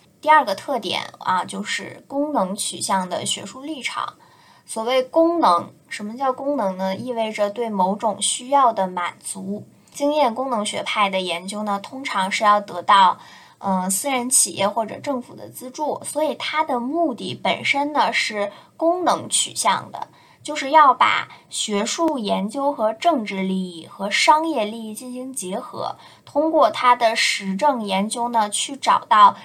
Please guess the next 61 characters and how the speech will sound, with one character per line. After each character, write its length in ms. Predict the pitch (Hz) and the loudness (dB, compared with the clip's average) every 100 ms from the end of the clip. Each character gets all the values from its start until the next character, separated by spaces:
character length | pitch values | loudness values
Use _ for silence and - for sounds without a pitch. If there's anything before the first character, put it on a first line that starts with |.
| - | -20
如 360 | - 202 220 320 | -8 -6 -4 -4
何 280 | 330 214 226 | 2 6 6
管 460 | - 180 175 185 294 | 6 2 2 2 -4
理 160 | - | -2
社 320 | - - 240 | 0 2 0
会、 380 | - 311 226 - - - - | 0 2 2 2 -6 -18 -8
如 180 | 208 254 | -6 -2
何 240 | 233 240 | 4 4
管 320 | - 190 220 | 6 6 6
理 160 | 247 202 | 0 -8
传 400 | - - 175 190 | -8 -8 -6 -6
播 280 | 196 294 311 | 0 6 6
的 120 | 302 | 4
一 120 | 220 | -2
种 300 | 214 185 123 - _ _ _ _ | -4 -6 -8 -14 _ _ _ _
技 280 | - 330 254 | -6 -4 -4
术， 280 | 214 - - | -4 -6 -8
或 280 | - - 233 | -8 -4 -2
者 180 | 196 - | -2 -2
是 360 | - 190 208 - - - | 0 0 0 -4 -18 -10
去 200 | 294 233 | -8 -6
经 360 | - 285 294 | -4 -2 -2
营 260 | 285 202 220 | -2 -4 -4
传 260 | - 190 | -6 -4
播 140 | 220 254 | -2 -4
业 160 | 277 | -4
的 160 | 226 202 | -4 -4
技 300 | 196 - 277 | -4 -4 -2
巧。 300 | - 180 - - _ _ _ _ | -2 0 -2 -4 _ _ _ _
所 200 | - 320 | 0 4
以 120 | 302 | 4
呢， 260 | 220 214 220 | 4 2 2
这 160 | 330 320 | 0 0
种 200 | 220 196 | 2 2
研 160 | 202 | 0
究 140 | 277 294 | 0 -2
实 240 | - 196 | -2 -2
际 180 | 233 277 | -4 -4
上 240 | 269 226 | 0 -2
它 300 | 240 - 311 | -2 -2 2
要 360 | 349 330 233 - | 8 8 8 4
去 320 | - - 277 | -10 -10 -10
证 320 | 247 370 339 220 | -6 0 2 2
明， 220 | 190 190 | -2 -4
或 160 | 190 | -6
者 120 | 277 - | -8 -4
它 200 | - - | 0 0
寻 240 | - 196 | 2 2
找 200 | 247 - | 4 2
的 100 | - | 2
并 220 | - 277 | -6 -6
不 80 | 214 | -6
是 180 | 208 208 | -8 -8
我 100 | 190 | -8
们 120 | - | -8
所 160 | 208 - | -10 -10
谓 120 | 196 | -10
客 240 | 196 - 294 | -8 -4 -2
观 240 | 247 254 | 0 -2
真 320 | 262 277 277 | -2 -4 -2
理， 260 | 254 - - | -2 -6 -12